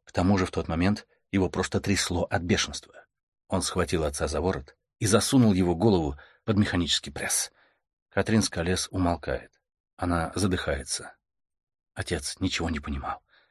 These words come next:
Он, видимо, решил, что у Дария временное помутнение рассудка. Но тот впадал во все большую ярость и повторял: «Говори, открой мне тайну шутки, я должен его знать». Отец молчал. «Говори, я ни перед чем не остановлюсь».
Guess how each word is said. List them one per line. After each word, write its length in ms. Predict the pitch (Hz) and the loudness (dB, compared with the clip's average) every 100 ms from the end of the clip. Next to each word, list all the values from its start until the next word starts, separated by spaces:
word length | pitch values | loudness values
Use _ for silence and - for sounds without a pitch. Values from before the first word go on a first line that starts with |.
| _ _ _ | _ _ _
Он, 120 | 98 | -4
видимо, 300 | 87 90 87 | 0 2 2
решил, 300 | 87 76 98 | 2 0 0
что 260 | 95 - 80 | 0 -2 -4
у 80 | 76 | 0
Дария 340 | 92 92 95 | 2 4 4
временное 440 | 85 101 98 98 101 | 4 2 4 2 2
помутнение 640 | 87 82 69 73 82 87 | 0 0 -2 -4 -2 -2
рассудка. 480 | 87 - - - - _ - - - | -2 -6 -10 -12 -20 _ -20 -20 -4
Но 100 | 113 | 0
тот 200 | 107 113 | 2 0
впадал 380 | - 107 98 110 | 2 2 6 4
во 80 | 101 | 4
все 140 | - | 0
большую 380 | 98 107 - 104 | 2 2 2 2
ярость 380 | 107 82 - - | 2 2 -2 -8
и 20 | |
повторял: 460 | 90 92 101 107 85 | -8 -4 -2 0 0
«Говори, 460 | 92 113 127 82 - - - | 0 0 0 -4 -12 -16 2
открой 460 | 107 - 110 120 131 | 2 4 6 8 8
мне 140 | 131 | 6
тайну 340 | 127 110 117 | 6 2 4
шутки, 360 | 113 - 110 - | 2 0 0 2
я 140 | 98 | 2
должен 400 | 107 123 123 120 | 4 4 6 6
его 200 | 123 127 | 6 4
знать». 380 | 127 139 101 - _ _ _ _ | 6 6 4 -4 _ _ _ _
Отец 320 | - 90 92 - | -6 -2 -2 0
молчал. 500 | 95 - 82 - - - - | -2 -2 -6 -8 -14 -20 -8
«Говори, 520 | 110 120 127 139 101 - - | 2 4 6 6 4 -6 -6
я 180 | 107 120 | 2 4
ни 120 | 123 | 4
перед 240 | 123 113 104 | 2 0 0
чем 240 | - 123 | 4 8
не 80 | 127 | 6
остановлюсь». 640 | 120 127 131 131 87 - | 6 4 6 4 2 -4